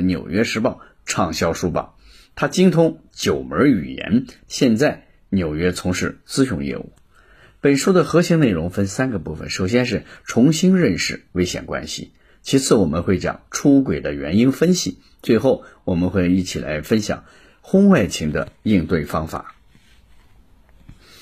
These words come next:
下面我们大概用十分钟左右的时间，一起来看一下本书的精髓部分。说到出轨啊，大家的反应几乎是一致性的批判。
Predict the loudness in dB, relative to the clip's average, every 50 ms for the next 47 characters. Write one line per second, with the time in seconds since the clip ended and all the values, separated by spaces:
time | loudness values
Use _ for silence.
0 | -20 -20 -20 -20 -20 -20 -20 -20 -20 _ _ -4 0 2 4 4 4 4 4 4
1 | 4 4 6 6 6 4 4 2 0 2 2 4 4 4 2 2 0 -2 -4 -4
2 | -2 0 0 0 0 0 -2 -2 -4 -6 -8 -6 -6 -6 -6 -4 -6 -6 -8 -10
3 | -8 -8 -6 -6 -6 -2 0 2 2 2 0 -4 -6 -6 -6 -6 -8 -8 -6 -4
4 | -4 -4 -2 -4 -4 -6 -4 -4 -6 -4 -2 -4 -4 -4 -6 -6 0 2 2 2
5 | 2 2 -2 -4 -4 -6 -8 -8 -8 -10 -12 -14 -18 -20 -20 -20 -20 -20 -20 -20
6 | -20 -20 -20 -20 -20 -20 -20 -20 -20 -20 -20 -18 -16 -14 -14 -14 -16 -18 -20 -20
7 | -20 -20 -20 -20 -20 -20 _ _ 0 2 4 4 4 2 4 4 4 4 4 4
8 | 0 0 0 -2 -4 -4 -4 -2 -2 0 0 2 2 2 2 0 -2 -4 -4 -4
9 | -4 -4 -4 -2 -2 -2 -2 -4 -4 -4 -2 -2 -4 -4 -4 -6 -4 -4 -4 -2
10 | 0 0 0 2 0 -2 -4 -4 -6 -4 -2 -2 0 0 -4 -6 -6